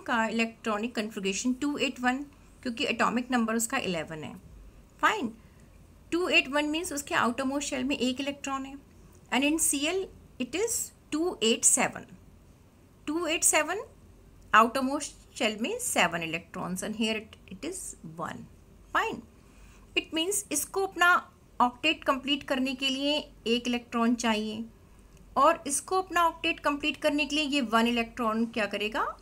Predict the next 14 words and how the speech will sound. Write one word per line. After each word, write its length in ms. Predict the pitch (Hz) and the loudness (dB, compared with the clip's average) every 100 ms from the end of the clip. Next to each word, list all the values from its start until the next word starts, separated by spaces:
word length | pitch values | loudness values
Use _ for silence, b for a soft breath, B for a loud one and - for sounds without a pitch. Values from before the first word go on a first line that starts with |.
| - - - - | -20 -20 -20 -8
लूज 360 | 185 196 208 - | -4 -2 -4 -4
कर 180 | 214 190 | -4 -4
दे, 200 | 196 196 | -6 -4
माइनस 440 | 208 175 170 185 | -2 -2 -2 -6
कर 120 | - | -6
दे 160 | 180 190 | -6 -6
वहाँ 180 | 196 175 - | -6 -8 -8
से, 140 | 226 - - - - - - - - | -16 -16 -20 -20 -20 -20 -20 -20 -4
तो 120 | 302 - | -4 -4
it 120 | 247 | -2
will 180 | 320 320 311 | -2 0 2
come 260 | 294 359 381 | 2 2 -4
into 260 | 269 254 269 | -4 -2 -2
the 80 | 254 | -2